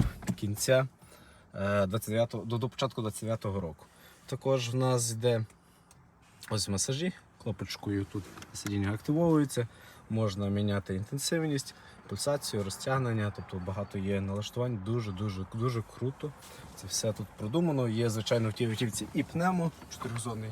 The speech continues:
е, клімат, також у нас є бездротова зарядочка, зараз інший мій телефон заряджається паралельно. Ще раз вам покажу, як круто панорама виглядає. Хто має дітей, це дійсно крута річ, адже вони вас не відволікають, бо самі відволікаються на панораму.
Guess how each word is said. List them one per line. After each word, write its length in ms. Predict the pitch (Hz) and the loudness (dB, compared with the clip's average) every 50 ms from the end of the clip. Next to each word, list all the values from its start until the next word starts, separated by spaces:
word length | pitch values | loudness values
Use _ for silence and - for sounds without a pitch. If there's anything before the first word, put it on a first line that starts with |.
| 107 - - - - - - - - - - - - - - | -10 -12 -16 -20 -20 -20 -20 -20 -20 -20 -20 -20 -14 -6 -2
е, 400 | 110 110 110 110 113 123 127 127 | 2 2 4 6 6 6 6 4
клімат, 400 | - - 175 190 196 185 175 175 - - - - - - - - - | 2 0 0 2 4 4 4 2 0 -6 -18 -20 -20 -20 -20 -12 -10
також 300 | - 107 - - 107 98 | -8 -8 -6 -4 -4 -4
у 20 | 107 | -4
нас 160 | 101 90 104 | -4 -4 -4
є 60 | 101 | -4
бездротова 460 | 95 101 95 92 107 92 - 107 95 | -4 -6 -6 -6 -8 -8 -6 -6 -4
зарядочка, 580 | 92 110 123 147 156 - 135 - - - 131 123 | -4 -4 -4 -4 -6 -6 -8 -10 -10 -10 -10 -8
зараз 340 | 113 110 104 101 107 - - | -6 -8 -8 -8 -8 -8 -8
інший 260 | 123 117 107 - 117 113 | -8 -6 -6 -4 -4 -2
мій 160 | 110 113 113 - - - - - - - - | -2 -2 -4 -6 -10 -16 -20 -20 -20 -10 -6
телефон 320 | - 113 - 123 117 107 | -6 -4 -4 -2 -4 -2
заряджається 680 | 101 113 117 110 120 120 120 127 120 113 117 113 - 113 | -2 -2 0 0 0 0 0 0 2 2 0 -2 -4 -6
паралельно. 600 | - - 120 120 120 117 113 113 113 113 113 110 - - - - - - - - - - - | -4 -4 -2 0 0 0 0 0 0 -2 -2 -4 -8 -14 -20 -20 -20 -20 -20 -20 -20 -20 -18
Ще 120 | - - | -14 -12
раз 120 | 87 82 | -10 -8
вам 160 | 87 90 90 87 - - | -6 -6 -6 -8 -10 -12
покажу, 220 | - 95 95 95 | -12 -10 -8 -8
як 100 | 90 87 | -8 -8
круто 260 | - - 95 90 - | -8 -12 -12 -12 -14
панорама 460 | 90 - 92 98 113 131 143 147 139 | -12 -10 -8 -6 -4 -4 -4 -4 -4
виглядає. 440 | 120 107 104 107 98 92 90 90 90 87 - - - - | -4 -2 -2 -4 -4 -4 -4 -6 -6 -8 -12 -18 -20 -14
Хто 140 | - - | -10 -6
має 160 | 107 110 107 101 | -4 -4 -4 -4
дітей, 300 | 104 98 - 110 101 98 | -4 -4 -2 -2 -2 -2
це 160 | - - 113 | -2 -4 -4
дійсно 320 | 98 104 110 - - 110 | -2 -2 -2 -2 -2 -4
крута 260 | - - - - 110 | -6 -6 -6 -6 -4
річ, 280 | 110 139 170 - - - - - - - - - - - - - - - - - - - - | -4 -2 -4 -4 -6 -6 -8 -12 -12 -14 -16 -16 -16 -16 -16 -16 -16 -16 -16 -16 -16 -12 -8
адже 220 | 104 101 - 110 | -6 -2 0 2
вони 160 | 107 110 113 | 4 6 6
вас 160 | 113 113 110 107 | 6 6 6 6
не 100 | 113 107 | 4 2
відволікають, 580 | 101 107 110 117 120 - 147 151 156 160 165 - - - - - - - - - - - - - - - | 4 4 4 4 4 4 4 2 4 4 4 4 2 0 -4 -12 -16 -16 -16 -16 -8 -6 -4 -2 -2 0
бо 120 | - - | 0 0
самі 280 | - - 113 113 131 147 | 0 2 6 6 8 8
відволікаються 680 | 143 127 123 120 113 110 - 127 131 135 - - - 107 | 8 6 4 2 2 0 0 2 2 0 0 -2 -4 -4
на 200 | 98 104 117 131 | -2 0 0 0
панораму. 560 | - - 117 113 110 101 92 82 78 76 | 0 0 0 0 0 0 -2 -2 -4 -6